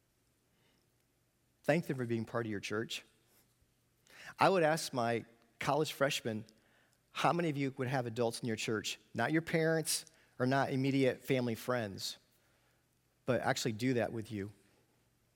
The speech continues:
And thank you for coming and being part of the church. Very few hands would go up. I remember in Seattle,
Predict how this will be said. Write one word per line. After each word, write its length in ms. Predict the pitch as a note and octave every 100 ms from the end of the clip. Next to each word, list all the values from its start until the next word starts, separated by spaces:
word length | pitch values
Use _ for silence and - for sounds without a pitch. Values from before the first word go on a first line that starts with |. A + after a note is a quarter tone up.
| _ _ -
And 120 | C3
thank 300 | - C#3+ D3
you 80 | D3
for 140 | C3+
coming 380 | - B2+ B2+ A#2
and 80 | G#2+
being 180 | A#2 A2
part 240 | - B2+
of 40 |
the 60 | A2+
church. 540 | G#2 A#2+ G#2+ - - - _ _ _ _ _
Very 240 | A2 A#2+ C#3
few 220 | C#3+ B2+
hands 240 | A#2+ A#2
would 100 | A2+
go 180 | G#2 F#2+
up. 300 | F#2+ F#2 - _ _ _ _ _ _ _ _ _ _ _ _ _ _ _ _ _ _ _ _ -
I 100 | A#2+
remember 580 | B2 B2+ C3 C#3 D#3 D#3 - - _ _ _ _ _ _ _ -
in 80 | A2
Seattle, 580 | - C#3+ A#2 C#3 D3+